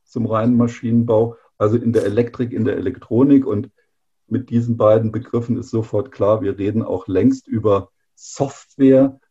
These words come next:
über Apps, äh, über Digitalisierung. Also wir kommen an diesem,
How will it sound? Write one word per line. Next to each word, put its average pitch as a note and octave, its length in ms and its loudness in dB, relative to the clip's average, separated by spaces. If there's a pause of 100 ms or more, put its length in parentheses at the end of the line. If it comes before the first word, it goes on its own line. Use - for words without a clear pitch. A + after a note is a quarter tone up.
(100)
über F#2 340 -2
Apps, - 600 -4 (340)
äh, G#2 220 -2 (560)
über B2+ 200 2
Digitalisierung. G#2 1000 0 (320)
Also A#2+ 120 0
wir B2+ 140 2
kommen G3 340 0
an C3 200 2
diesem, C3 480 4